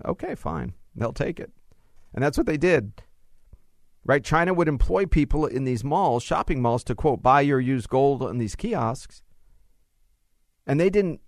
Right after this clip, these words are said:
mind if they were paying a little bit more for it because they had to pay the folks at the counters, right? A lot of, a lot of them happened to be Israelis,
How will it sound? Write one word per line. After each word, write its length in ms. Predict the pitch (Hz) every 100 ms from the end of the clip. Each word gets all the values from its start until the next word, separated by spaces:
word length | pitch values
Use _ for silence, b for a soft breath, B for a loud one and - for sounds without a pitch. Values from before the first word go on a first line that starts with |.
| -
mind 600 | 123 143 233 233 131 143
if 200 | - 131
they 120 | 151
were 120 | 143 131
paying 300 | 165 156 156
a 40 |
little 180 | 147 156
bit 140 | 143
more 340 | 127 143 214 262
for 280 | - 117 123
it 60 |
because 340 | 151 160 147 - B B B
they 100 | 147
had 160 | 202
to 60 | 226
pay 180 | 185 214
the 80 | 170
folks 340 | 185 170 -
at 80 | 156
the 80 | 143
counters, 380 | 156 117 85
right? 120 | 123 127
A 40 |
lot 160 | 135 135
of, 100 | 127
a 120 | -
lot 180 | 117 127
of 80 | 131
them 120 | 131
happened 280 | 120 113 120
to 40 |
be 140 | 113 113
Israelis, 520 | 110 131 110 104 120